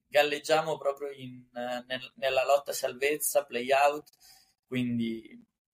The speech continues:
niente, i discorsi sono ancora aperti, ovviamente adesso nel momento in cui finirà questo, questo girone, eh, ci incroceremo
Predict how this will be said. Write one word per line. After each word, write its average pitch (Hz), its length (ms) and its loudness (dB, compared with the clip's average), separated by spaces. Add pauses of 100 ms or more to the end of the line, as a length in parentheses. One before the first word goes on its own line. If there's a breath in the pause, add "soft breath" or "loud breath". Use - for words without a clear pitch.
(280)
niente, 139 320 -2
i 135 40 -4
discorsi 170 440 -4
sono 156 200 -4
ancora 151 240 0
aperti, 160 680 2
ovviamente 135 840 -2
adesso 131 500 -2 (300)
nel 135 180 -8
momento 139 340 -6
in 151 60 -10
cui 147 160 -6
finirà 135 460 0
questo, 127 520 -2
questo 131 300 -8
girone, 135 560 2 (440 loud breath)
eh, 117 360 -10
ci - 160 -10
incroceremo 139 840 -2